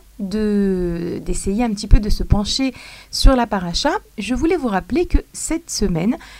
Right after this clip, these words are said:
euh, nous avons une date, une date qui est importante et qui souvent passe à l'as.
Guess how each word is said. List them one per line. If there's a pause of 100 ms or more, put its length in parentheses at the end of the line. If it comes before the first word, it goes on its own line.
(240)
euh,
nous
avons
une
date,
une
date
qui
est
importante (380)
et
qui
souvent
passe
à
l'as.